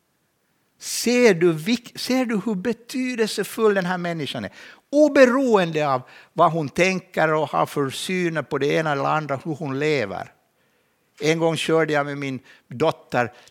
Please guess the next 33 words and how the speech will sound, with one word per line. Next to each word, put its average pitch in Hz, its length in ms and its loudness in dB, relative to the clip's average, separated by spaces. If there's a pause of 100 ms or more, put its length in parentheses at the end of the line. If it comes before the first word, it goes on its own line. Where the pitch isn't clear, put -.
(180)
eh, 127 160 -6 (100)
i 123 60 -4
bilen 135 480 -4
och, 120 180 -6 (200)
och 120 240 -6
vi 127 80 -4
körde 135 420 0 (360)
en, 123 300 -8
en 123 180 -6
liten 147 440 -4
väg 139 260 -4
och 131 60 -4
det 139 120 -2
låg 151 600 -2
en 120 140 -4
man 127 580 -6
i 110 140 -10
diket 113 480 -8
där. 90 300 -8 (140)
Det 117 240 -6
var 127 220 -4
tydligt 135 460 -8
att 117 160 -8
han, 110 260 -10 (400)
han 117 180 -10
var 117 140 -4
alkoholist 120 800 -8
och 117 120 -6
han, 131 260 -10
han, 120 280 -8
han 113 260 -8
låg 120 320 -6
där. 107 280 -6